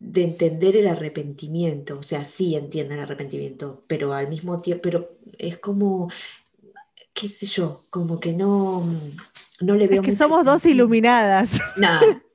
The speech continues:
Speaker 1: claramente
Speaker 2: <laughs> Claramente no,
Speaker 1: no,
Speaker 2: pero bueno.
Speaker 1: no sería el caso, pero, ay, te iba a decir algo y se me
Speaker 2: Es que
Speaker 1: fue.
Speaker 2: yo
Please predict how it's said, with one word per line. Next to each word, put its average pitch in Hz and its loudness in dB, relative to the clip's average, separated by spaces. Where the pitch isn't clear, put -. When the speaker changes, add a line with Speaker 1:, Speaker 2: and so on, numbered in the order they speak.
Speaker 1:
claramente 196 2
Speaker 2:
<laughs> 320 -6
Claramente 277 6
no, 269 4
Speaker 1:
no, 170 -4
Speaker 2:
pero 220 2
bueno. 202 2
Speaker 1:
no 185 0
sería 170 0
el 151 -4
caso, 139 -8
pero, 277 -4
ay, 208 -6
te 233 -10
iba 247 -4
a 240 -4
decir 202 -6
algo 240 -6
y 165 -8
se - -12
me 151 -12
Speaker 2:
Es 294 -8
que 302 -10
Speaker 1:
fue. - -8
Speaker 2:
yo 480 -6